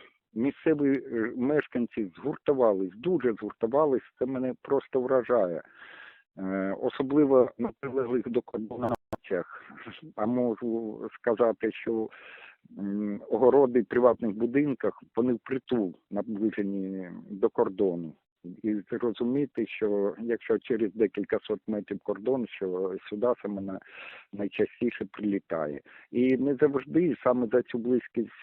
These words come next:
кордону не завжди певні служби можуть приї-, за-, приїхати завчасно. Е, люди створили свій чат, де з першими вибухами питають, в-, в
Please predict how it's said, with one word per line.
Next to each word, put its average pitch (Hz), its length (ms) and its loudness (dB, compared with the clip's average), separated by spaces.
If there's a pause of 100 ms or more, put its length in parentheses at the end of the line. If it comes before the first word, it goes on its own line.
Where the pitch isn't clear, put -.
(160)
кордону 123 520 4
не 107 220 -2
завжди 113 380 0
певні 107 360 -2 (120)
служби 113 340 -2
можуть 101 480 -4
приї-, 92 380 -6
за-, 98 140 0
приїхати 107 560 -2
завчасно. 85 680 -6 (1080)
Е, 98 360 -2
люди 180 400 0
створили 156 440 4 (100)
свій 139 200 2
чат, 90 320 2 (260)
де 127 180 2
з - 120 -16
першими 139 440 2 (280)
вибухами 127 720 0 (120)
питають, 117 540 4 (120)
в-, 127 40 -4 (160)
в 113 140 -8